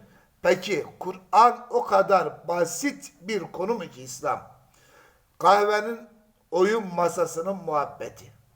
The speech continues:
Caminin önündeki koltukların muhabbeti.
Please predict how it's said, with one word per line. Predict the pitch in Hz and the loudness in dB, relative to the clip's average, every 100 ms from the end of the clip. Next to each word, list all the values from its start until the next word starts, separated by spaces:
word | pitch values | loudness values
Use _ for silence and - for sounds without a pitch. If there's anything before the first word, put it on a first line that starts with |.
| _ _ _ _ _ - | _ _ _ _ _ -2
Caminin | 180 196 196 185 185 214 214 160 | 4 6 6 2 -4 -6 -8 -10
önündeki | 175 180 170 165 165 180 | -8 -8 -6 -6 -6 -12
koltukların | - 151 - 139 135 151 143 | -8 -8 -8 -10 -6 -8 -8
muhabbeti. | 123 123 120 110 110 - | -8 -8 -8 -14 -16 -20